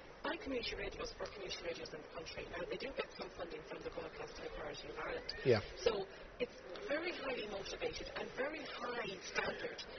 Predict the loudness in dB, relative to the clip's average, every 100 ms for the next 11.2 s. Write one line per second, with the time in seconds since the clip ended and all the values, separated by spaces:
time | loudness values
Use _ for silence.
0 | -6 6 10 10 8 4 4 2 2 2
1 | 0 -4 -2 -2 0 0 0 0 0 -2
2 | -2 -2 0 0 0 -2 -2 -4 -4 -2
3 | 0 0 0 0 2 0 -2 -4 -2 0
4 | 0 0 0 0 -2 -2 -2 0 0 0
5 | 0 0 0 0 0 0 -4 -6 -4 -2
6 | -4 2 8 8 8 0 2 4 2 0
7 | 0 0 0 0 -2 -2 -4 -4 0 0
8 | 2 -2 -2 -6 -6 -6 -4 -4 -2 -4
9 | -4 -4 0 0 2 0 -2 -2 -4 -2
10 | -4 -2 -2 -4 -6 -6 -6 -8 -4 -2
11 | 2 2